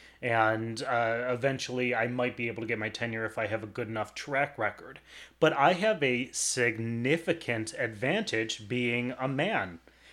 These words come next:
is that I don't necessarily have a biological clock that's ticking in which I want to plan around certain life events. So you, you mentioned this a little bit earlier.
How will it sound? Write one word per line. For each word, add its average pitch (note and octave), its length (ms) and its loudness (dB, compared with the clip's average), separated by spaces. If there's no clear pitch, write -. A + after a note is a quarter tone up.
is C3+ 180 2
that C#3 180 8
I C3 140 6
don't E3+ 240 4
necessarily D3 720 0
have C3 500 4
a C3 220 0
biological B2 920 0
clock D#3+ 440 4
that's A#2 260 -2
ticking B2 600 -2
in C3+ 240 2
which C#3+ 260 6
I C#3+ 220 4
want C3+ 320 -2
to - 80 -10
plan B2+ 400 -2
around A#2+ 360 0
certain B2 440 -4
life G#2+ 320 -2
events. A#2+ 800 -4
So - 160 0
you, F3 200 2
you F3 120 -4
mentioned F3+ 440 -2
this A#2 240 -4
a D3 60 -4
little B2+ 260 0
bit A2+ 220 -4
earlier. C#3+ 500 -2